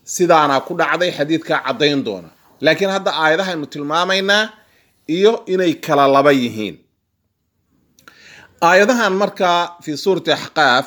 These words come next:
awalna waa soo sharaxnay, Allah waxa uu yidhi, "Wadkur akhaa caadin id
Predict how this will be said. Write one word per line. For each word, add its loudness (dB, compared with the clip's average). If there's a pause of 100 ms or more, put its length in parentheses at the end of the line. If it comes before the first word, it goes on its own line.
awalna 0
waa 0
soo -2
sharaxnay, -4 (180)
Allah 2
waxa 2
uu 2
yidhi, 2
"Wadkur -4
akhaa -2
caadin 2 (100)
id -12